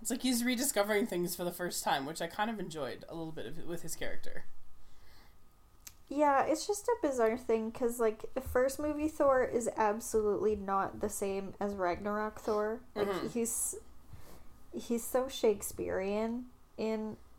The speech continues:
Speaker 2: like, the first Thor movie in Avengers, and now he's just, like, I don't know, a monkey. Like, it's kind of bizarre to me, but
Speaker 1: A little bit, yeah, a little bit.
Speaker 2: But I did like that moment.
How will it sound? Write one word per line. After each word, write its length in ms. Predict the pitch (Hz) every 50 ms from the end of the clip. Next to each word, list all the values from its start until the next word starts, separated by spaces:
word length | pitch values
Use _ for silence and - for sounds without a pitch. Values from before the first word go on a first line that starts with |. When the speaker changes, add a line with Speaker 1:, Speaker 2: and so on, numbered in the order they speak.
| - - -
Speaker 2:
like, 260 | - - - - -
the 80 | 220
first 400 | 214 - - 208 208 220 - -
Thor 240 | - 208 196 196 196
movie 440 | 196 196 196 202 202 202 214 208 208 -
in 140 | - 208 202
Avengers, 800 | 196 190 185 185 180 180 190 214 202 202 202 202 208 214 - - -
and 360 | 220 202 190 185 185 180 180 190 -
now 400 | - 196 190 185 180 185 185 208 208
he's 180 | 196 190 202
just, 240 | 220 - 220 - -
like, 320 | 190 190 - - - - - - - - - - - - - - - - - - - - - - - - - - - - - - - - - - 220
I 40 | 226
don't 180 | 226 - -
know, 260 | 143 143 - - 214 - - - - - - - - - - - - - - -
a 80 | - 220
monkey. 680 | 208 208 196 196 185 202 202 - 247 247 247 262 262 247
Like, 200 | - - - -
it's 260 | 196 - - - - - -
kind 180 | - 226 208
of 100 | 190 196
bizarre 360 | 202 - - 226 - - - 208
to 160 | - - 202
me, 220 | - - - 226 -
but 220 | - - - - - - - - - - - - - - - - - - - - - - - - - - -
Speaker 1:
A 80 | 302
little 260 | 330 381 427 381 233 165
bit, 240 | 131 104 135 - 202
yeah, 320 | 233 240 233 220 220 226 226 - -
a 20 | 302
little 140 | 269 208 151
bit. 200 | - - - - - - - - - - - - - - - - - - - - - - - - - - - - - - - - - - - - - - -
Speaker 2:
But 100 | 233 233
I 60 | 208
did 200 | 208 - 202 196
like 220 | 208 190 202 202
that 180 | - 214 - -
moment. 480 | 220 208 208 202 202 202 202 214 -